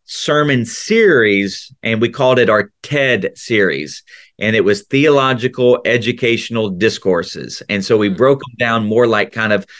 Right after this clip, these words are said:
Speaker 1: a little extended ted Talks, but, but, but it was, it was more of a, a different kind of sermon than what I would normally preach.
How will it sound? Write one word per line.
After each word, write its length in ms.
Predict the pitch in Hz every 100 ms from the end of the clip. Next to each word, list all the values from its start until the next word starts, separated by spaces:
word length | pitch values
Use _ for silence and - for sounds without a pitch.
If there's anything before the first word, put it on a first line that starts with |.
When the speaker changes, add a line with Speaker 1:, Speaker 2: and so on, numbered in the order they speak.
| - -
Speaker 1:
a 60 | 190
little 240 | 214 214
extended 640 | 156 - - 151 139 123 -
ted 320 | 151 143 139
Talks, 480 | 104 92 92 - 107
but, 280 | 107 98 -
but, 520 | 90 92 107 76 71
but 240 | 104 71
it 100 | 95
was, 280 | 113 107 101
it 100 | -
was 220 | 110 101
more 380 | 107 110 131 135
of 160 | 123 98
a, 200 | 104 95 - - -
a 100 | 101
different 520 | 95 131 139 135 -
kind 400 | - 131 139 143
of 100 | 143
sermon 420 | - 143 143 139
than 100 | 117
what 140 | 110 110
I 60 |
would 140 | 110 98
normally 480 | 101 110 131 143 147
preach. 560 | 143 170 180 - -